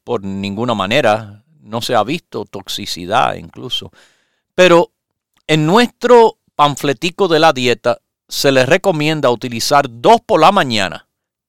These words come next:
y dos por la noche. Dos Chromium por la mañana y dos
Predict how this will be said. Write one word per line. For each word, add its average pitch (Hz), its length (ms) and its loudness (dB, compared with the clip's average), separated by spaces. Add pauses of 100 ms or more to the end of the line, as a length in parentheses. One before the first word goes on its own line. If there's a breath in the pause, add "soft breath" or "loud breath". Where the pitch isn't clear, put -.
y 117 120 -6
dos 120 600 0 (320)
por 113 180 0
la 101 140 0
noche. 87 460 -10 (3000)
Dos 185 400 4
Chromium 220 460 4
por 151 200 0
la 127 80 4
mañana 220 560 0 (720)
y 147 140 -8
dos 160 640 2